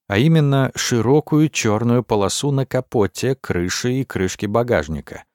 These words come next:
Сочетание этих двух цветов довольно агрессивно — и, значит, подходит для гонок.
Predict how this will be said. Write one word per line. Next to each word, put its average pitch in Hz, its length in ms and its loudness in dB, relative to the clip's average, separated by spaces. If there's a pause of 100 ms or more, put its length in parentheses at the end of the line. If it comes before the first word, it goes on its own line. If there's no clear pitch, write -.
(140)
Сочетание 143 720 0
этих 113 280 -2
двух 107 260 -8
цветов 107 360 -4
довольно 110 380 2
агрессивно — 101 580 -4 (240)
и, 117 100 4
значит, 95 420 -2
подходит 98 580 -4
для 104 260 0
гонок. 78 480 -6